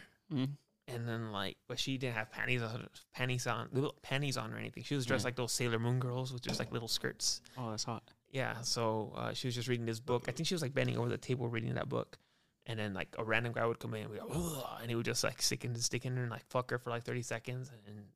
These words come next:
Speaker 2: like, she'd be like, "What's up with that?" And then, you know, she put down her book and shit.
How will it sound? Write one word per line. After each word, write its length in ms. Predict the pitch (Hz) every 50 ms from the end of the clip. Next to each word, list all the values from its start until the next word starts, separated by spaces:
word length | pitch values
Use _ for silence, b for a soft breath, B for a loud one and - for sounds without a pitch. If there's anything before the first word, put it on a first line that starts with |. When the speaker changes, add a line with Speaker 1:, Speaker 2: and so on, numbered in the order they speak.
| _
Speaker 2:
like, 140 | - 104 - - -
she'd 240 | - - - 127 117
be 80 | 120
like, 100 | - - - _ _
"What's 180 | - 480 - -
up 60 | 539 -
with 100 | 554 523
that?" 80 | 523 466
And 720 | 453 440 480 571 - 554 539 571 571 554 554 - 554 539
then, 240 | 554 571 554 539 508 480
you 60 | 440
know, 80 | 466 466 480 494 -
she 80 | - -
put 200 | - 160 147 -
down 180 | - 139 139 131
her 100 | 131 127
book 200 | 123 127 131 -
and 80 | 156 147
shit. 200 | - 160 160 170